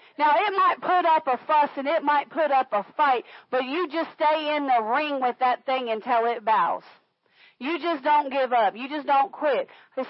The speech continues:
sickness tries to attack, you just keep, you just keep commanding. I said, "Get out in the name of Jesus."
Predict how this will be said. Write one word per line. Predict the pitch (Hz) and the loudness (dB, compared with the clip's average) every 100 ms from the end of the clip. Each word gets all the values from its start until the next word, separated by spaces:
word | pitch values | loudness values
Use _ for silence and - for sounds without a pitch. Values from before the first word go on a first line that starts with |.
| - | -6
sickness | 339 311 349 | -4 -4 -2
tries | 330 330 311 | 0 2 0
to | 311 | -4
attack, | - 269 254 277 | -2 0 0 0
you | 302 | -8
just | 285 302 | -6 -8
keep, | - 320 254 | -8 -10 -10
you | 247 294 | -10 -8
just | 269 302 285 | -6 -8 -8
keep | 320 294 - | -8 -10 -8
commanding. | 262 247 247 208 160 147 - - - | -6 -2 -4 -4 -8 -12 -20 -14 -2
I | - 349 370 349 - | 2 4 4 0 -2
said, | 349 339 330 254 | 0 2 2 0
"Get | 320 359 | 0 2
out | 359 359 320 | 4 2 0
in | |
the | 294 | -2
name | 302 330 330 311 | -2 0 0 -2
of | 269 | -4
Jesus." | 240 311 262 | -6 -8 -4